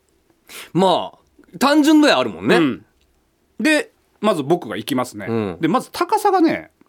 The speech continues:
Speaker 2: どう？十メーターぐらいあるのかな？その、
Speaker 1: 何で登んの？はしご？
Speaker 2: はしご。もう、あの、もうグラグラのはしご。
Speaker 1: その、あれはあるでしょ？もちろん安全。
Speaker 2: あるよ。カチャって引っ掛けるけど、
Speaker 1: うんうんうん。
Speaker 2: もうグラグラのはしご。本当にあの、なんだろう、あのー、枝とか切る時のさ、
Speaker 1: うん。
Speaker 2: あの、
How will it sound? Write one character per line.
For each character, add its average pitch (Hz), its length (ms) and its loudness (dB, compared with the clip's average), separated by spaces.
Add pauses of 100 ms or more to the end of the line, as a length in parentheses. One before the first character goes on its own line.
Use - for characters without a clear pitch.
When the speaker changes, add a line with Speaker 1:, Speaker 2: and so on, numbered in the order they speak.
(340)
Speaker 2:
ど 139 240 -2
う？ 220 40 -8
十 165 240 0
メ 403 80 0
ー 403 40 0
タ 427 60 0
ー - 20 2
ぐ 415 60 2
ら - 60 2
い - 20 -2
あ - 40 -2
る - 40 -12
の - 60 -18
か - 80 -20
な？ 85 80 -20 (840)
そ 131 100 -4
の、 110 120 -6
Speaker 1:
何 143 160 2
で 165 80 4
登 156 240 2
ん 95 40 -6
の？ - 60 -16
は - 60 -12
し 120 140 -8
ご？ - 80 -12
Speaker 2:
は 165 120 -2
し 156 120 -4
ご。 110 100 -6
も 120 120 -6
う、 - 20 -4 (120)
あ 147 40 0
の、 151 180 0
も 147 180 -4
う 123 40 -8
グ 135 160 0
ラ 190 80 2
グ 180 140 2
ラ 180 60 4
の 156 80 4
は 190 60 0
し - 0 -
ご。 190 60 4
Speaker 1:
そ 190 80 4
の、 185 240 0
あ 175 120 2
れ 220 60 2
は 226 140 4
あ - 20 2
る 160 60 -2
で 107 60 -10
し - 20 -8
ょ？ 104 60 -8
も 113 100 -4
ち 113 80 -6
ろ 98 100 -2
ん 104 60 -2
安 110 140 -2
全。 107 300 -2
Speaker 2:
あ 110 40 2
る - 80 -2
よ。 147 120 -2
カ - 140 -4
チ 208 80 0
ャ 196 40 2
っ - 20 -14
て - 80 -10
引 - 60 -14
っ - 20 -18
掛 208 120 -2
け 208 80 -2
る 98 80 -4
け 113 80 -6
ど、 180 180 -2
Speaker 1:
う - 60 -10
ん 143 60 -2
う - 20 2
ん 139 60 2
う 127 40 -2
ん。 113 40 -6
Speaker 2:
も 127 40 -10
う - 20 -8
グ 165 100 0
ラ 190 80 4
グ 160 140 -2
ラ 170 80 0
の 165 60 -2
は 170 100 -8
し - 120 -8
ご。 - 160 -10
本 226 200 -2
当 233 80 0
に 214 80 -2
あ 196 100 2
の、 180 240 2
な 165 100 2
ん 151 40 0
だ 123 80 -4
ろ 104 80 -6
う、 92 40 -8
あ 90 60 -8
の 101 960 -14
ー、 160 60 0
枝 170 160 0
と 170 80 -4
か 151 100 -2
切 143 140 -6
る 113 260 -10
時 110 160 -12
の 92 100 -16
さ、 - 300 -6
Speaker 1:
う 104 60 -10
ん。 92 240 -10
Speaker 2:
あ 117 80 -6
の、 107 240 -10